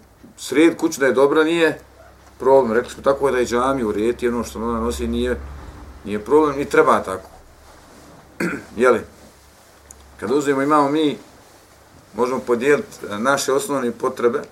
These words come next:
ili ono što mi imamo u svojim rukama, što, što posjedujemo, u tri kategorije. Prvo je darurijat. Jeli? To su one, da kažemo, stvari koje su toliko prijeko potrebne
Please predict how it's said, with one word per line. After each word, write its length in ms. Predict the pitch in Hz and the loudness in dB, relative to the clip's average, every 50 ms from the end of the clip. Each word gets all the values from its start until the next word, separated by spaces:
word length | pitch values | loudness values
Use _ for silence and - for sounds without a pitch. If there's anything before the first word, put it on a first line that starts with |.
| - - _ _ _ _ _ - _ _ - - - _ _ - | -20 -20 _ _ _ _ _ -20 _ _ -20 -20 -20 _ _ -4
ili 120 | 117 120 | -2 -2
ono 160 | 135 135 127 120 | -2 0 -2 -4
što 160 | - - 131 | -4 -6 -6
mi 100 | 135 135 | -6 -6
imamo 220 | 135 131 123 117 | -6 -4 -4 -6
u 40 | 110 | -6
svojim 280 | - - 131 127 120 113 | -6 -8 -6 -6 -4 -4
rukama, 300 | 120 117 - 127 120 104 | -4 -6 -6 -6 -8 -8
što, 180 | - - - | -8 -12 -14
što 140 | - - 104 | -12 -14 -14
posjedujemo, 580 | - - 110 120 120 120 131 131 131 127 123 123 | -8 -2 -2 -2 -2 -2 -4 -8 -8 -6 -6 -6
u 200 | 120 - 120 113 - | -6 -8 -10 -10 -12
tri 240 | - 131 135 123 - | -14 -12 -10 -10 -8
kategorije. 600 | - 107 - - 107 104 117 113 101 87 - - - - - - - - - - - - - - - - - - - - - | -8 -8 -6 -6 -6 -4 -2 -2 -2 -4 -6 -14 -20 -20 -20 -20 -20 -20 -20 -20 -20 -20 -20 -20 -20 -20 -20 -20 -20 -16 -8
Prvo 240 | - 110 123 127 135 | -2 0 2 4 4
je 60 | 135 | 4
darurijat. 800 | 123 127 131 131 127 127 123 120 127 117 117 107 - - - - - - - _ _ _ _ _ - _ _ _ _ - | 2 2 2 2 2 0 0 2 2 0 0 0 -4 -10 -14 -18 -18 -18 -20 _ _ _ _ _ -20 _ _ _ _ -12
Jeli? 240 | - 104 101 92 90 - - - | -8 -6 -6 -6 -8 -10 -8 0
To 160 | 110 110 104 | 0 2 2
su 180 | 107 - 120 123 | 0 -2 -4 -2
one, 340 | 123 127 123 120 110 101 - - - - - - - - - - - - | -2 0 0 0 0 -2 -6 -14 -20 -20 -20 -20 -20 -20 -20 -20 -20 -16
da 60 | - 113 | -14 -6
kažemo, 360 | - 127 127 127 123 117 110 | -2 -2 -2 -2 -2 -4 -6
stvari 420 | - - - 123 131 135 - 120 - | -8 -6 -2 0 2 2 2 0 -2
koje 140 | - 120 113 | -2 -4 -4
su 60 | 110 | -2
toliko 380 | - 120 127 135 - - 120 117 - - - - - - - - | -6 -6 -8 -6 -4 -4 -4 -4 -4 -10 -20 -20 -20 -20 -20 -12
prijeko 440 | - 131 143 147 143 135 139 - 135 | -6 2 6 8 8 8 6 4 -2
potrebne 600 | - - 123 123 123 127 131 127 127 147 156 160 | 0 2 0 0 0 0 -2 -2 -2 -2 -6 -6